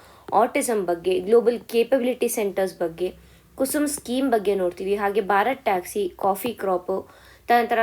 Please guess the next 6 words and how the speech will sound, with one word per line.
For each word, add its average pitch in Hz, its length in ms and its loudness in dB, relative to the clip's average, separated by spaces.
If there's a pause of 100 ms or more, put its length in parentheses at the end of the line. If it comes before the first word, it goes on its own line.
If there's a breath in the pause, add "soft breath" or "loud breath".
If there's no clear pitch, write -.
(140)
ಕರ್ನಾಟಕ 247 540 -2
ಸೋಪ್ಸ್ 240 360 0
and 233 100 0
ಡಿಟರ್ಜೆಂಟ್ಸ್ 220 540 -2
ಲಿಮಿಟೆಡ್ 196 420 -2
ಬಗ್ಗೆ, 175 320 -2